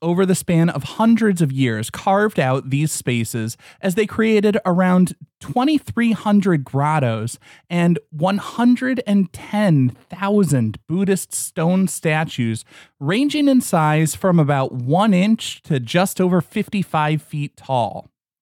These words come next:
The most grand Buddha, standing over fifty-five feet tall, well, I guess technically it was a seated figure, but the statue is just over fifty-five feet tall.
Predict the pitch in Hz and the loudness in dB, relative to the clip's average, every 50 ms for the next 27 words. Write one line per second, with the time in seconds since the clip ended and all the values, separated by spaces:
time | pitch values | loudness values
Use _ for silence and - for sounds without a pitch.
0 | _ _ _ _ _ _ _ _ _ _ _ _ _ _ 160 190 202 214 226 226 | _ _ _ _ _ _ _ _ _ _ _ _ _ _ -2 2 2 4 2 2
1 | - - - 180 196 196 214 226 226 226 180 127 - 131 123 120 113 110 107 110 | 0 -2 -2 0 2 2 4 4 4 4 2 2 0 0 0 0 0 0 0 -2
2 | 117 120 - - - 190 180 180 185 185 190 190 190 196 - 147 139 127 131 123 | -2 -2 -4 -4 0 0 2 2 2 2 2 2 2 2 0 0 0 0 -2 -4
3 | - _ - 214 - - - 202 185 - - 160 147 156 156 143 - - 165 147 | -4 _ -8 -8 -6 -4 -4 -6 -4 -2 0 0 2 0 0 -2 -2 -4 -4 -4
4 | 147 - - - - 170 147 123 113 101 107 113 - _ _ _ _ _ _ _ | -4 -6 -10 -8 -4 -2 -2 0 0 -2 -4 -6 -8 _ _ _ _ _ _ _
5 | _ _ - 143 139 135 135 147 160 - 143 143 151 135 - - - 196 - - | _ _ -6 -4 -2 0 -2 -2 -2 -4 -2 -2 -2 -2 -4 -4 -6 -4 0 0
6 | 175 147 151 143 135 123 117 120 110 - - - - 135 123 - - - 208 185 | 0 2 2 0 0 0 0 -2 -4 -4 -10 -10 -10 -8 -6 -6 -6 -4 -2 0
7 | 165 139 113 101 - - - 110 101 104 104 107 123 127 127 - _ 156 151 147 | 0 0 -2 -4 -6 -10 -10 -10 -10 -8 -10 -10 -10 -12 -14 -12 _ -8 -8 -8
8 | - _ - - _ _ _ 185 165 - - - - 233 233 240 240 - - - | -8 _ -20 -20 _ _ _ -6 -6 -6 -6 -6 -6 -4 -2 -2 -2 -2 -2 -2
9 | 135 120 110 104 - 127 117 - - 160 143 - - 147 131 127 123 113 - 131 | 0 0 0 0 -2 -2 -2 0 0 0 0 0 0 -2 0 0 -2 -2 -2 -4
10 | 113 - 117 - 123 117 113 107 - - 117 - - - - 113 113 - - - | -4 -4 -6 -4 -4 -4 -4 -6 -6 -8 -8 -8 -10 -10 -10 -10 -10 -10 -14 -20